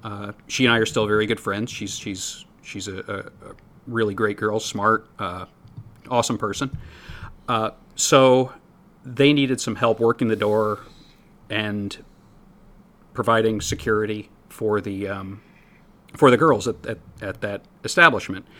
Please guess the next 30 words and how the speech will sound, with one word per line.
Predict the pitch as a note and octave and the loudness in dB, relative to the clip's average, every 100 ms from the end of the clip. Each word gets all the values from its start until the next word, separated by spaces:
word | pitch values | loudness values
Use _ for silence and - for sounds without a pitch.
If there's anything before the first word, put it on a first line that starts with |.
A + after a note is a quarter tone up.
| - - - - | -20 -20 -20 -8
So | - E3 | 2 4
I, | F3+ F3+ | 4 4
I | D#3+ | 4
did | A#2 A2+ | 4 4
it | A#2 | 2
just | A#2 - | 0 -4
as | G#2 | -4
a | G2+ | -4
side | - G#2+ G2+ | -2 -2 -2
thing | A2 G#2+ | -4 -4
to, | G#2 G2 | -4 -4
to | - | -6
kinda | A2+ G#2+ G2+ | -4 -4 -4
help | G#2 - | -4 -4
out. | F2+ G2+ - - - - - | -2 -2 -4 -14 -20 -20 -8
And | A2+ A2 A2 G#2+ - - _ | -4 -2 -2 -6 -12 -20 _
the | B2 | 0
girls | A#2+ B2+ C3+ | 4 4 4
liked | A2+ G#2 | 0 0
me. | B2+ C#3 D#3 - | -2 -2 -4 -6
Uh, | G2+ | -4
I | G2 G#2 | 0 0
was, | G2+ - - | 0 -2 -2
I | A2+ | -2
was | G2+ | 2
good | A2 G2 | 2 0
at | G2 | 0
it. | C3 - - - - - - - _ | -2 -4 -12 -20 -20 -20 -20 -20 _
Uh, | - F#2+ F#2 F2+ F2 _ - _ _ - | -6 -4 -4 -8 -12 _ -20 _ _ -8
people, | F3 D#3+ C#3 B2 G#2+ | -4 0 4 4 2